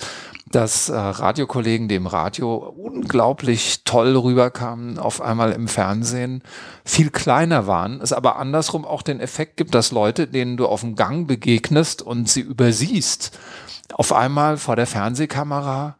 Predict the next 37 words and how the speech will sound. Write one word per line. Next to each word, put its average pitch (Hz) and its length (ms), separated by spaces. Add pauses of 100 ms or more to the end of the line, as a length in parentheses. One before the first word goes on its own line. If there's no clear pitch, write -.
(160)
ganz 139 340
groß 117 380
und 117 100
ganz 110 260
toll 95 360
wirken. 92 380 (520)
Also 107 160
das 101 80
Extrembeispiel 131 800
ist 113 120
sicher 131 200
Marilyn 107 420
Monroe 135 440
jetzt 117 180
als - 140
Schauspielerin 131 640
gewesen, 113 380
von 113 120
der 110 80
Billy 107 240
Wilder 104 320
mal 110 180
gesagt 104 380
hat, 104 160
irgendwas 131 540
passiert 123 520
da 80 240 (380)
in 110 160
der 110 140
Kamera, 92 640
was 95 240
aus 107 300
ihr 120 300
eben 120 360
einen 110 340
so 123 460
wahnsinnigen 120 800